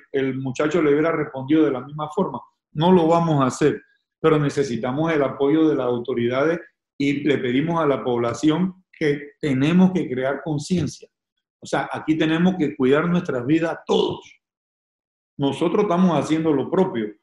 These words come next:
y nosotros no nos pueden seguir boleteando.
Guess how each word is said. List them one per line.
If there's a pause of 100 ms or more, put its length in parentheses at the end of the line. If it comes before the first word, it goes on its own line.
(260)
y
nosotros
no
nos
pueden
seguir
boleteando.